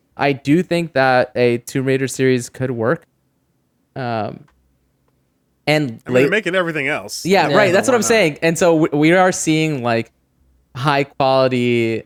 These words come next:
Speaker 1: adaptations of other video game properties, but the problem is, is we are still seeing some really bad ones. Uh, I mean, like, the, all the attempts so far at Resident Evil have
Speaker 3: Ugh.
Speaker 1: been pretty
Speaker 3: I
Speaker 1: bad.
Speaker 3: mean, look at the director they have
Speaker 1: Sure,
Speaker 3: for Resident
Speaker 1: sure.
Speaker 3: Evil.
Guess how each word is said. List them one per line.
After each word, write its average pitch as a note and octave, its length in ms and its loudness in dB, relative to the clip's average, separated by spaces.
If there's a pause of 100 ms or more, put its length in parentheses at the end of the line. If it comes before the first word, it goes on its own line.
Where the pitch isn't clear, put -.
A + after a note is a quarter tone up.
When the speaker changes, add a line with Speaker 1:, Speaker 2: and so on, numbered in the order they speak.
(100)
Speaker 1:
adaptations A#2 880 -4
of A#2+ 480 2
other B2+ 340 2
video C3 240 -4
game C3 300 -6 (140)
properties, D3+ 420 -2
but D3+ 80 -10
the D#3 60 -6
problem G3+ 300 0
is, E3 200 -2
is C3+ 180 -8 (320)
we C#3+ 140 -2
are D3 60 -4
still G3 240 -4
seeing G3 240 -4
some C3 180 -8
really C#3+ 220 -4
bad A2+ 280 -2
ones. - 400 -14 (440)
Uh, A2+ 320 -4
I B2 80 -8
mean, B2+ 160 -2
like, B2 260 -2
the, C3+ 280 -2
all D3+ 180 2
the F3+ 100 4
attempts D#3+ 320 -2
so C#3+ 160 0
far C3+ 400 2
at A#2 400 0 (200)
Resident B2+ 340 -2
Evil C3 500 0 (320)
have A#2+ 200 0
Speaker 3:
Ugh. - 100 -6
Speaker 1:
been A#2 320 -4 (320)
pretty C#3 220 0
Speaker 3:
I B2 40 -2
Speaker 1:
bad. A#2+ 200 2
Speaker 3:
mean, F#3+ 440 0 (280)
look A3+ 220 -2
at G#3 120 0
the D#3 80 -6
director C3+ 880 -2
they D3 140 0
have D3 440 0
Speaker 1:
Sure, D3 220 0
Speaker 3:
for D3+ 80 4
Resident D3 160 2
Speaker 1:
sure. C3 220 0
Speaker 3:
Evil. C3+ 380 -6